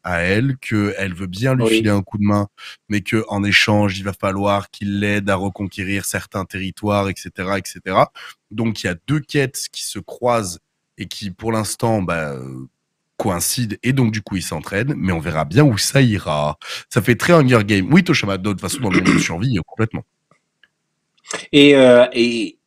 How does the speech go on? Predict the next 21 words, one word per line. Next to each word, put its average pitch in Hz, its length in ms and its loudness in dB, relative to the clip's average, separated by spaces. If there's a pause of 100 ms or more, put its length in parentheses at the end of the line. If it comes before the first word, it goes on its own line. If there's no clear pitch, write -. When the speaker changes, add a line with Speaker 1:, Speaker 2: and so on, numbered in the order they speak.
(200)
Speaker 2:
et 113 160 0
je 107 140 -2 (320)
pense, 277 340 2
et, 104 440 -6
et - 40 -16
si, 139 640 -8
je 135 80 -10
sais 170 140 -6
pas, 202 240 -2
euh, 120 440 -12 (460)
vers 127 160 -4
quoi 165 160 -4
va 131 240 -2
évoluer 120 420 -4
l'histoire, 180 440 -4
mais 143 40 -8
c'est 143 140 -8
vrai 180 140 -6
que - 80 -20
si, 151 280 -14
euh, 107 200 -12